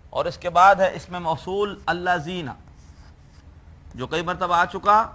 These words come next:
इसमें मौसूल जमा मुज़क्कर अल्लज़ीना, तो मिलाकर हो जाता है ये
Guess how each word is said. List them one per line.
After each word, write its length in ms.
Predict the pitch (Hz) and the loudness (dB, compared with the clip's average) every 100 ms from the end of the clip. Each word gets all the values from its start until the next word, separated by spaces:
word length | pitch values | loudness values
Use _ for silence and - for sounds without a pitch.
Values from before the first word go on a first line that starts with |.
| - - - - - | -16 -20 -20 -20 -18
इसमें 240 | 127 156 | -12 -10
मौसूल 520 | 165 160 175 190 202 160 | -4 -4 -2 -2 -2 -4
जमा 540 | 160 170 180 180 - | -4 0 2 0 -6
मुज़क्कर 540 | 127 127 156 - 208 202 - - - - - - - - - - - - - - - - - - - - - - - | -16 -10 -10 0 2 2 -2 -20 -20 -20 -20 -20 -20 -20 -20 -20 -20 -20 -20 -20 -20 -20 -20 -20 -20 -20 -20 -20 -8
अल्लज़ीना, 640 | 143 180 190 175 180 135 101 - - - - - - - - - - - - | -6 -2 -2 -2 -8 -10 -14 -20 -20 -20 -20 -20 -20 -20 -20 -20 -20 -20 -10
तो 340 | 151 165 - - | -4 -4 -6 -10
मिलाकर 400 | 139 165 196 202 | -2 4 4 4
हो 100 | 190 | 0
जाता 320 | 185 185 185 | 2 2 2
है 120 | 185 190 | 0 0
ये 240 | 202 | -2